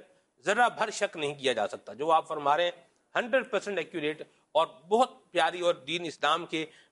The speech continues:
مزاج میں، روح میں رچی بسی بات جو ہے وہ آپ فرما رہے ہیں اور یہی ہمیں اپنانی چاہیے۔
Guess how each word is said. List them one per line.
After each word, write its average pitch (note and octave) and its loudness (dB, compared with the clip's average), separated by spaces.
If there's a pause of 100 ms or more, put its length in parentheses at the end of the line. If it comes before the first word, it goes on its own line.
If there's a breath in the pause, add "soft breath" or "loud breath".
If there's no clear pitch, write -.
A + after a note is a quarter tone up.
مزاج D3 2
میں، E3 -2
روح C#3+ 0
میں E3 2
رچی E3+ -4
بسی D3+ -6
بات C#3 0 (320 soft breath)
جو C3 -4
ہے D3+ 2
وہ C3+ 4
آپ B2+ 0
فرما A#2+ 2
رہے D#3 -6
ہیں E3 -4
اور C#3+ 0
یہی D3+ -2
ہمیں C#3+ -2
اپنانی B2+ -4
چاہیے۔ G#2+ -6